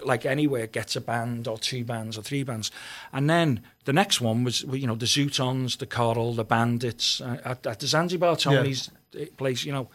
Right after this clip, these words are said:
Speaker 1: Uh, and that was dead exciting to me. I didn't, I, I'd stopped going out 'cause I didn't feel like I could fit in. I didn't wanna be like someone, I'd turn up, I went to see the Arctic Monkeys' first tour, and people either thought I was a plainclothes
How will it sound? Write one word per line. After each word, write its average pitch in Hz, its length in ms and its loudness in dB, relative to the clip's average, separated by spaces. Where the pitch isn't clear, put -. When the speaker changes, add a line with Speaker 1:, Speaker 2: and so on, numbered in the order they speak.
Speaker 1:
Uh, 127 380 0
and 156 100 4
that 190 120 4
was 156 100 2
dead 143 180 2
exciting 185 380 2
to 208 160 2
me. 113 220 0
I 170 100 6
didn't, 185 220 6
I, 180 320 4
I'd 180 120 4
stopped - 260 2
going 139 180 4
out 165 120 4
'cause 131 120 -6
I - 20 -8
didn't 147 200 -4
feel 147 140 2
like 135 160 0
I 131 40 -4
could 123 180 -8
fit 135 260 -2
in. 135 200 0
I 123 60 0
didn't 131 200 -2
wanna 135 140 0
be 131 220 -4
like 123 180 -6
someone, 127 320 -2
I'd 156 140 2
turn 208 240 6
up, 208 140 4
I - 140 4
went 190 160 4
to - 40 2
see 175 120 2
the 160 60 8
Arctic 147 300 2
Monkeys' 151 380 0
first 143 320 2
tour, 143 280 0
and 143 240 -2
people 175 220 0
either 147 160 2
thought 139 220 0
I - 20 -6
was 131 120 -6
a 135 40 -6
plainclothes 143 760 -2